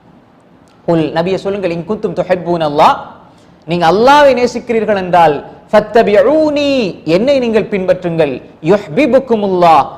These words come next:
அல்லாஹ் உங்களை நேசிப்பான். அல்லாஹ் உங்களுடைய பாவங்களை மன்னிப்பான்" என்பதாக அல்லாஹ் குர்ஆனிலே சொல்கின்றான். எனவே நபி ஸல்லல்லாஹு அலைஹி வஸல்லம் அவர்களை ஒரு மனிதன் பின்பற்றாத வரை, நபி ஸல்லல்லாஹு அலைஹி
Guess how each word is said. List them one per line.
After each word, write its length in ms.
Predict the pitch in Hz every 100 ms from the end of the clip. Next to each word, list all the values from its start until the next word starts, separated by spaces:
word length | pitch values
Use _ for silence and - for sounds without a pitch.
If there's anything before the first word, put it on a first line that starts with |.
| -
அல்லாஹ் 420 | 170 220 262 294
உங்களை 460 | 262 247 240 233 202
நேசிப்பான். 600 | 202 220 220 - 180 156 127 - -
அல்லாஹ் 420 | 156 220 285 320
உங்களுடைய 420 | 285 269 269 247 226 -
பாவங்களை 600 | 220 262 254 240 220 196
மன்னிப்பான்" 520 | 196 202 - 196 180
என்பதாக 680 | 175 170 165 151 156 127 - -
அல்லாஹ் 420 | 143 165 180 190 180 -
குர்ஆனிலே 500 | 170 165 160 151 143 143
சொல்கின்றான். 440 | 135 131 123 117 - _ -
எனவே 340 | - 226 294
நபி 220 | 285 226 285
ஸல்லல்லாஹு 340 | 294 277 262 247
அலைஹி 20 | 247
வஸல்லம் 140 | 247
அவர்களை 580 | 226 220 208 220 226 240
ஒரு 260 | 190 202 196
மனிதன் 500 | 214 254 262 254 -
பின்பற்றாத 920 | 226 254 247 - 220 214 208 190 170
வரை, 360 | 165 233 254 - - - -
நபி 220 | 160 202 277
ஸல்லல்லாஹு 360 | 277 277
அலைஹி 0 | 262